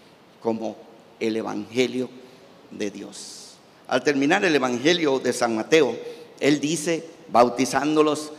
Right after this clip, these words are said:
en el nombre del Padre, del Hijo y del Espíritu Santo, y enseñándoles a que guarden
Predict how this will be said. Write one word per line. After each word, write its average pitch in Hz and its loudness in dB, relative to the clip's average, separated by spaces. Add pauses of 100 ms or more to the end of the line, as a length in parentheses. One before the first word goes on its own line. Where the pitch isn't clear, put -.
(320)
en 131 2
el 127 4
nombre 147 4
del 127 -2
Padre, 147 2
del 127 -2
Hijo 151 0
y 131 -2
del 123 0
Espíritu 135 -2
Santo, 98 -8 (400)
y 135 0
enseñándoles 135 -2
a 123 -4
que 123 -2
guarden 139 0